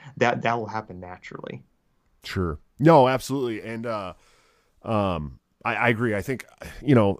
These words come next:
Speaker 2: I talked about, who, what show was I on where I talked about, or maybe it was the, uh, the debate I did with Larkin Rose a couple, a couple weeks ago, but, um, e-,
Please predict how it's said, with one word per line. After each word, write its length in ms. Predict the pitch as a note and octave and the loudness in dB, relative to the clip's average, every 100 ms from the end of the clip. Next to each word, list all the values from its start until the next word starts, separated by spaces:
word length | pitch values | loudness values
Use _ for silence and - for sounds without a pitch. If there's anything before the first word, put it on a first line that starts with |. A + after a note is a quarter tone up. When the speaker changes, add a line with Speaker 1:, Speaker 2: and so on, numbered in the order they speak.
| - | -6
Speaker 2:
I 140 | B2 | -2
talked 240 | C#3+ D3+ | 2 2
about, 200 | C3 A#2+ | 2 -4
who, 200 | G#2+ C#3+ | -4 -4
what 160 | D3 - | -4 -6
show 160 | - A2 | -2 0
was 160 | F#2+ | 0
I 100 | F2+ | 0
on 160 | D#2+ D#2 | -2 -4
where 100 | D2+ | -8
I 60 | |
talked 260 | D#2 D#2 D#2 | -10 -10 -6
about, 120 | - | 4
or 80 | B2+ | 8
maybe 160 | C#3+ E3+ | 8 8
it 40 | |
was 160 | D#3+ - | 4 2
the, 220 | A#2 G#2 | 2 4
uh, 340 | F#2 F2 E2+ - | 4 4 2 -2
the 80 | - | -4
debate 320 | E2+ E2 F2 | -2 0 2
I 80 | F2 | 2
did 80 | E2 | 0
with 160 | E2 E2+ | -2 -2
Larkin 300 | E2+ E2 D#2+ | -4 -4 -6
Rose 260 | E2+ D#2+ | -6 -8
a 40 | E2+ | -10
couple, 380 | D#2+ D#2 D2+ E2 _ _ | -12 -10 -12 -14 _ _
a 20 | |
couple 240 | - G2 F2 | -10 -6 -4
weeks 160 | E2 | -4
ago, 160 | E2+ E2 | -4 -6
but, 160 | D#2+ - - - - _ E2+ | -6 -10 -16 -20 -20 _ 0
um, 260 | E2+ D#2+ - - | 0 0 -6 -16
e-, 60 | - | -10